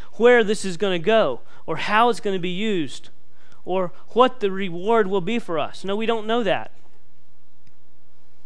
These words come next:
But the reason we can give generously is because we know God.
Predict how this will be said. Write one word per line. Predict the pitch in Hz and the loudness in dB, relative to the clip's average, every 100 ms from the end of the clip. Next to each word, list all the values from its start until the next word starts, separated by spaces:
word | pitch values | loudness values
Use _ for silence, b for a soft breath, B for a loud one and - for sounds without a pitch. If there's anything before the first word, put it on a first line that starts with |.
| - - - | -6 -6 -6
But | 180 | -4
the | 190 | -2
reason | 233 254 220 214 | 0 0 0 0
we | |
can | 208 185 156 | -2 -2 0
give | 226 240 147 143 156 | 2 2 2 -2 -4
generously | 156 208 202 170 156 147 | -2 0 0 -2 -2 -4
is | 147 | -4
because | 156 151 180 170 170 - - - - - - - - - - - - - - - - - - - - - | -4 -2 0 0 -2 -4 -4 -4 -4 -4 -4 -4 -4 -4 -4 -4 -4 -4 -4 -4 -4 -4 -4 -4 -4 -4
we | 160 | -4
know | 160 151 | -2 -2
God. | 147 196 120 - | -2 -2 -4 -4